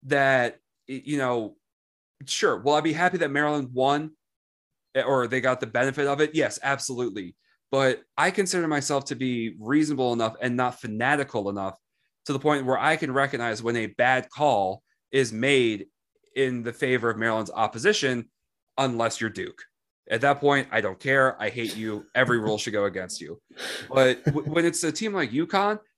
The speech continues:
I have no ill will towards U-, uconn or their fan base or anyone involved in them. But that, like, that, that's why, you know, that bad hit by pitch call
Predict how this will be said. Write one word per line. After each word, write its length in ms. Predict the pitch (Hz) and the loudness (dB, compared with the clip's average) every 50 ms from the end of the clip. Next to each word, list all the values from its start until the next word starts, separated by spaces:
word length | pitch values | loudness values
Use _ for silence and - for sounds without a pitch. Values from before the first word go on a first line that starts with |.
| _ _ - | _ _ 2
I 140 | - 247 302 | 4 4 4
have 220 | 311 349 320 254 | 4 2 2 2
no 200 | 226 208 175 156 | 2 2 2 4
ill 220 | 143 151 151 139 127 | 6 6 6 6 6
will 200 | 127 120 113 110 | 4 2 0 -2
towards 300 | 107 - 113 107 104 90 | -4 -6 -6 -6 -6 -6
U-, 400 | 98 104 - _ - 120 117 107 | -10 -12 -12 _ -12 -10 -10 -6
uconn 340 | - 120 107 120 143 156 - | -4 -2 0 0 0 0 0
or 180 | - 139 147 151 | 2 4 4 6
their 180 | 147 156 147 139 | 6 4 4 2
fan 280 | - - 107 107 107 | 0 -4 -6 -6 -4
base 240 | 101 127 151 156 190 | -4 -4 -4 -2 -2
or 160 | 190 202 - - | -4 -6 -4 -2
anyone 380 | 202 247 294 330 277 190 135 117 | -2 0 0 0 0 0 -2 -4
involved 380 | 107 98 104 95 92 92 - | -4 -4 -2 -2 -4 -4 -8
in 100 | 98 87 | -12 -14
them. 220 | 87 95 101 - - _ _ _ _ _ _ _ _ _ _ _ _ _ _ | -14 -14 -14 -16 -18 _ _ _ _ _ _ _ _ _ _ _ _ _ _
But 380 | - 143 147 147 143 143 123 - - _ _ _ _ _ _ _ _ _ - | 0 2 2 4 2 2 0 -2 -8 _ _ _ _ _ _ _ _ _ 0
that, 200 | 131 160 170 - | 2 2 4 4
like, 220 | 160 170 156 - - | 2 0 0 0 -2
that, 200 | 170 170 - - - _ _ - - _ | -2 -2 -2 -6 -12 _ _ -20 -20 _
that's 260 | 131 165 170 175 - 180 | -6 -4 -4 -4 -2 0
why, 180 | 185 185 185 | 2 2 2
you 140 | 185 180 175 | 2 2 0
know, 160 | 175 170 165 | 0 0 0
that 300 | 156 143 156 156 151 - | 0 0 0 0 0 0
bad 280 | - 135 143 151 160 151 | 0 2 2 2 2 0
hit 200 | 151 151 147 - | -2 -4 -2 0
by 140 | 151 135 120 | 0 0 0
pitch 340 | - - 226 247 - - | 0 -2 -4 -4 -4 -6
call 360 | - 123 107 104 104 104 107 | -4 -2 0 0 0 0 -2